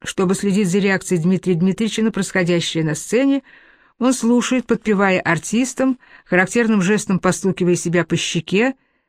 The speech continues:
Так был снят композитор наедине со своим творением. На репетициях малейшая деталь не ускользала от внимания Шостаковича, будь то неверная интонация у певца, неточное слово, фальшивая нота. Обращается к певцу:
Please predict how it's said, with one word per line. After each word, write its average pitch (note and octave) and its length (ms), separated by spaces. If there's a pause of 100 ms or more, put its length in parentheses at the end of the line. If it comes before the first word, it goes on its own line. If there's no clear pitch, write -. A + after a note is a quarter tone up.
(140)
Так C4 200
был A#3 160
снят A3 260
композитор F#3+ 560
наедине D#3+ 480
со E3+ 140
своим C3+ 260
творением. B2 640 (1040)
На F#3 80
репетициях A#3 580
малейшая B3+ 540
деталь F3+ 640
не F3+ 160
ускользала F3 640
от D#3+ 220
внимания D3+ 360
Шостаковича, D3 840 (400)
будь E3+ 260
то F#3+ 140
неверная F3 440
интонация F#3+ 640
у G#3+ 40
певца, G#3+ 520 (320)
неточное E3+ 500
слово, F#3+ 520
фальшивая F3+ 520
нота. F#3 480 (520)
Обращается F#3 640
к - 60
певцу: F#3 480